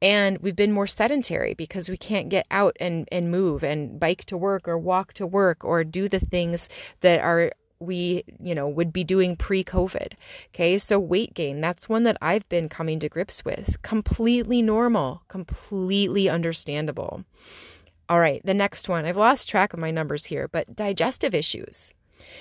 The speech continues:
When your sympathetic nervous system is running on overdrive and working overtime,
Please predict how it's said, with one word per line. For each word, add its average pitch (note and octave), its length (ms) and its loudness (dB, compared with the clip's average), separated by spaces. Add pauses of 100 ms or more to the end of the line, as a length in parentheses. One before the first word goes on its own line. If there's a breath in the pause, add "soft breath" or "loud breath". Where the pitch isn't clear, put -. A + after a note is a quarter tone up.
(160 loud breath)
When G3+ 320 2
your D#4 120 0
sympathetic A3+ 600 0
nervous E3+ 280 0
system D#3+ 400 -4
is D#3+ 220 -4
running E3 340 0
on D#3+ 380 0
overdrive D#3 640 2
and D3 220 -4
working E3 420 0
overtime, D#3 880 -2